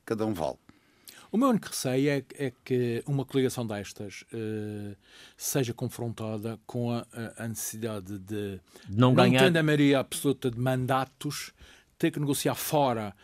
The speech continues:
Speaker 2: acordos parlamentares, eh, que impliquem a chamada de partidos sim ou não para o governo, mas o que eu tenho mais receio é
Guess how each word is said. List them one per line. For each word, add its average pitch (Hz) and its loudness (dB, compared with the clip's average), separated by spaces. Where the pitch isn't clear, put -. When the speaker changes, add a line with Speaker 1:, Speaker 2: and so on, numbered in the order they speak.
Speaker 2:
acordos 151 0
parlamentares, 131 -2
eh, 123 2
que 143 -2
impliquem 127 -2
a 123 -6
chamada 127 -2
de 117 -2
partidos 123 -2
sim 135 0
ou 123 0
não 120 -2
para 117 -2
o 107 -2
governo, 107 -4
mas 131 0
o 151 2
que 170 0
eu 190 2
tenho 175 2
mais 147 0
receio 147 -2
é 135 -2